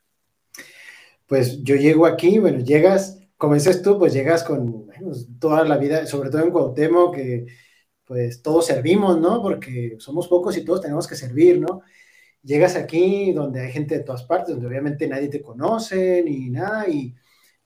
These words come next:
pues, mm, yo llego y, y a los dos meses me llaman como secretario financiero del obispo,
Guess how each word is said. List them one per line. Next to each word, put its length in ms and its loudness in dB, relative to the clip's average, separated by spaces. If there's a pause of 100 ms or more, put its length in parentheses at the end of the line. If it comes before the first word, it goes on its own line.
pues, 440 -12
mm, 440 -6 (160)
yo 160 -4
llego 340 4
y, 400 -2
y 140 -12
a 80 -10
los 800 -16
dos 280 -4
meses 360 -2
me 80 -4
llaman 260 -4
como 200 -8
secretario 480 -8
financiero 640 -2
del 180 -4
obispo, 520 -4